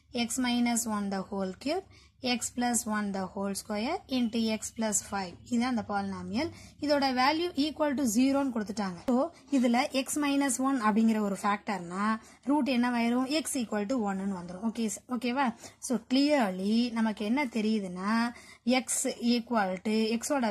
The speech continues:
value ஒண்ணு one-ஆக இருக்கலாம், அல்லது x equal to என்ன வந்துடலாம்? மைனஸ் ஒன்னுன்னு வரலாம், or x equal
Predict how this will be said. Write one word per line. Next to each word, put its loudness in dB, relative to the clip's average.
value 2
ஒண்ணு 2
one-ஆக 2
இருக்கலாம், -2
அல்லது 2
x -10
equal 0
to 2
என்ன 0
வந்துடலாம்? 2
மைனஸ் 2
ஒன்னுன்னு -2
வரலாம், -2
or 4
x -6
equal 2